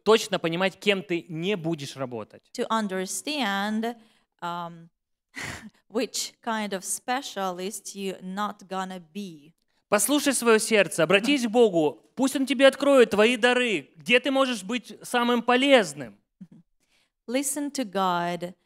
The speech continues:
Speaker 2: open His talents to Him and gifts, and, uh, try to understand in what sphere you can be useful.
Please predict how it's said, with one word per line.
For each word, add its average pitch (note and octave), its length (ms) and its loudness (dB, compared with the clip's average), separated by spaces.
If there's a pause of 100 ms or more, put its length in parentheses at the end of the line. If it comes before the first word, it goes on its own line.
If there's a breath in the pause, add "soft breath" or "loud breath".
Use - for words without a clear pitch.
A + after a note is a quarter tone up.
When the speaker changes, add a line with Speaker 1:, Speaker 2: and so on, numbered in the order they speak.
(220)
Speaker 2:
open A#3+ 580 -2
His A3+ 420 -10
talents A3 600 -6
to G3+ 120 -10
Him F#3+ 400 -12
and F#3 280 -12
gifts, F#3+ 600 -10 (360)
and, F#3+ 420 -6
uh, F#3 260 -8
try A3 260 -2
to B3+ 180 -8
understand G3+ 960 -4 (400)
in G3+ 400 -6 (120)
what A#3 420 -4
sphere A3+ 480 -6
you G#3 180 -10
can G#3 360 -8
be G3 420 -8 (180)
useful. - 720 -6